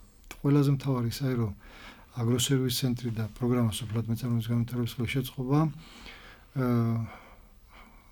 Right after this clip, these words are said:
ყოველთვის ხელს უწყობს, ყოველთვის ხელს უწყობს ყველა გამარჯვებულ ბენეფიციარს და ყველა ჩვენ ბენეფიციარს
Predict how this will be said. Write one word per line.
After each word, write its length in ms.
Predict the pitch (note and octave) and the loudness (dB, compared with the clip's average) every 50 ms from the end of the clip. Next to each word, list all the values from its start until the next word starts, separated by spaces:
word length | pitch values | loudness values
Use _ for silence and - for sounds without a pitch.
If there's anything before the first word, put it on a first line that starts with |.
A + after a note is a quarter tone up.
| G3 - - - - | -18 -18 -18 -20 -20
ყოველთვის 800 | - - - B2+ C3 B2+ C3 C3 A#2+ A#2+ - - D#3 D3+ C#3+ C#3+ - - - - - | -14 -6 -2 0 0 2 2 0 0 -2 -2 2 2 2 2 2 -2 -4 -8 -12 -12
ხელს 360 | - - C3 C3 C3 B2+ B2+ - | -6 0 2 2 2 2 0 -4
უწყობს, 480 | B2+ A2+ - - - - C#3+ C3+ C3 - - - | -4 -4 -4 -4 0 0 -2 0 -2 -6 -8 -8
ყოველთვის 520 | - - - C3 C3 C3 C3 - A#2+ A2 | -8 0 4 4 4 4 4 0 -4 -6
ხელს 280 | - - B2 A#2 A2 - | -4 0 0 0 0 0
უწყობს 420 | - C3 B2 - - D3 C#3+ C3+ - - - - - - - - - - - - - - - - - - - - - - - - | -4 -6 -6 -2 0 0 0 0 -2 -12 -14 -18 -20 -20 -20 -18 -18 -18 -18 -18 -16 -18 -18 -18 -18 -20 -20 -20 -18 -18 -12 0
ყველა 280 | - C#3+ D3+ D#3+ D#3+ | 6 10 10 12 12
გამარჯვებულ 540 | D3+ C#3+ D3+ D3 C#3+ C3+ A#2+ C3 B2+ B2 B2 A#2+ | 12 12 12 12 10 8 8 6 6 6 4 4
ბენეფიციარს 560 | B2 B2 A#2+ A#2+ A#2+ - - - B2 A2+ G2+ | 6 6 6 4 2 0 0 2 4 4 2
და 80 | G#2 | 0
ყველა 260 | A2+ - - B2 B2+ B2 | -2 2 4 4 4 4
ჩვენ 180 | A#2+ - C#3 B2+ | 4 4 2 4
ბენეფიციარს 680 | A2+ A#2 A#2 A#2+ A#2 - - - - C#3 C3+ C#3 C#3 | 6 6 6 6 4 2 -2 2 4 6 6 6 4